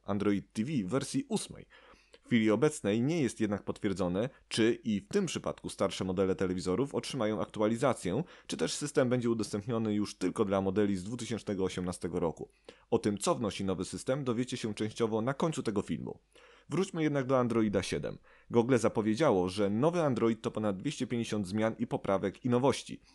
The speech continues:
Oczywiście na telewizorze odkryjemy jedynie część z nich, a i tak różnice będą niewielkie. Co więc tak naprawdę zmienia się z aktualizacją tego systemu?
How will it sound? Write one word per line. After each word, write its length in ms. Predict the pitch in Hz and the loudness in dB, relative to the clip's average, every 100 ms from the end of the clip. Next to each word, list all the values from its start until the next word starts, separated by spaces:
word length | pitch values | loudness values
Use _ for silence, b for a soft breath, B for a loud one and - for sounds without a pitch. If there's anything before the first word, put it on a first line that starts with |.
| B B | B B
Oczywiście 440 | 104 107 107 - | -4 -2 -2 0
na 100 | 104 | 0
telewizorze 540 | 101 104 110 131 113 98 | 0 0 2 2 2 2
odkryjemy 500 | 92 110 107 104 104 | 0 2 2 2 2
jedynie 300 | 98 98 98 | 0 0 -2
część 340 | - 147 123 | 0 0 0
z 60 | 92 | 0
nich, 280 | 98 127 - | -4 -4 -2
a 80 | 110 | -2
i 100 | 120 | 0
tak 200 | - - | -2 -4
różnice 380 | 117 120 123 110 | -4 -4 -2 0
będą 260 | 113 110 | 0 0
niewielkie. 500 | 110 104 95 80 - - B B B | 0 2 0 0 -6 -14 B B B
Co 140 | - | 0
więc 160 | 180 165 | 2 2
tak 160 | 135 123 | 0 -2
naprawdę 420 | 117 139 131 113 | 2 2 2 0
zmienia 300 | 113 120 110 | 0 0 0
się 380 | - 110 110 - - _ | 0 -2 -4 -8 -12 _
z 140 | 110 | -4
aktualizacją 600 | 107 - 107 101 107 104 | -4 2 2 2 -2 -2
tego 180 | 92 95 | -4 -4
systemu? 500 | 95 101 92 127 196 | -4 -4 -2 -2 -4